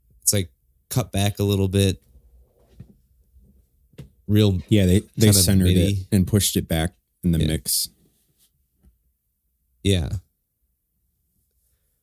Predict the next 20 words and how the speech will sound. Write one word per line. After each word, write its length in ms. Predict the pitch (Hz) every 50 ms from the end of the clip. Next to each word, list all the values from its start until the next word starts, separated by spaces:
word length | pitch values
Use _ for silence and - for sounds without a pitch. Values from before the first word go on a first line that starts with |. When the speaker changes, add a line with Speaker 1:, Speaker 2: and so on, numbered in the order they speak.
| _ _ _ _ _ _ _ _ _ _ _ _ _ _ _ _ _ _ _ _ _ _ _ _ _ _ _ _ _ _ _ _ _ _ _ _ _ _ _ _ _ _ _ _ _ _
Speaker 1:
Yeah. 200 | - 98 87 69 - _ _ _ _
So, 340 | - - - 117 110 104 -
I 100 | - 120
don't 200 | 120 110 101 92
know. 60 | - 107
I, 140 | 107 98 - - -
I 100 | 113 117
thought 200 | 101 117 104 85
that 120 | 110 113
was, 120 | 107 95 98
oh, 140 | - 127 120
that's 240 | 117 127 139 123 -
kinda 180 | - 95 85
cool. 180 | - - 92 98
I 40 | 98
like 220 | 95 95 92 90
that. 220 | - 95 101 98 80
And 80 | 85 104
then, 160 | 104 101 101
uh, 260 | 101 101 101 98 90